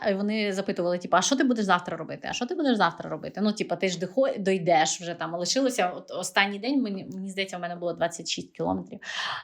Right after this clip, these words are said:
А, що ти будеш робити? Що там, будеш плакати чи щось такого?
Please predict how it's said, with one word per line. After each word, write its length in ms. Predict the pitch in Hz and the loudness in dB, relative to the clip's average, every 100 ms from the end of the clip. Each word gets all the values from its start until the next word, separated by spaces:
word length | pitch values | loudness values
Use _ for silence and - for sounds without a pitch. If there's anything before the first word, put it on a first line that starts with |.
| - | -2
А, 260 | - 185 185 185 | 6 6 6 2
що 140 | - 262 | 6 8
ти 60 | |
будеш 260 | 247 220 220 | 8 6 2
робити? 220 | 208 190 | 0 0
Що 120 | 175 | 2
там, 140 | - 202 | 2 2
будеш 200 | 202 208 | 0 -2
плакати 580 | - 180 196 190 180 185 | 2 6 6 2 -4 -4
чи 120 | 185 | -2
щось 240 | - 196 | -2 -2
такого? 560 | - 180 185 160 160 | -4 0 2 2 0